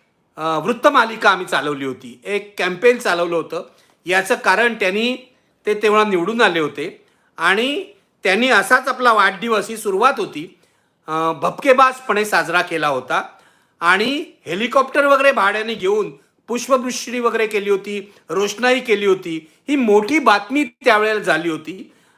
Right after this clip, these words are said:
आणि काँग्रेस पक्षाचे लोक अडचणीत आले होते मराठवाड्यातले. काँग्रेस पक्षाच्या नेत्यांना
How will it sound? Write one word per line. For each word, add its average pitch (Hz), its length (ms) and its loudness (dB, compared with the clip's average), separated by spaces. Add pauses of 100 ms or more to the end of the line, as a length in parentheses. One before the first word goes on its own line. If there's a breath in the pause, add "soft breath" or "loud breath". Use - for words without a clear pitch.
आणि 202 260 2
काँग्रेस 202 460 2
पक्षाचे 208 680 -2
लोक 190 260 2 (580 soft breath)
अडचणीत 247 600 2
आले 190 200 4
होते 170 540 -6 (180)
मराठवाड्यातले. 160 760 0
काँग्रेस 185 560 -4
पक्षाच्या 208 440 -6
नेत्यांना 208 680 2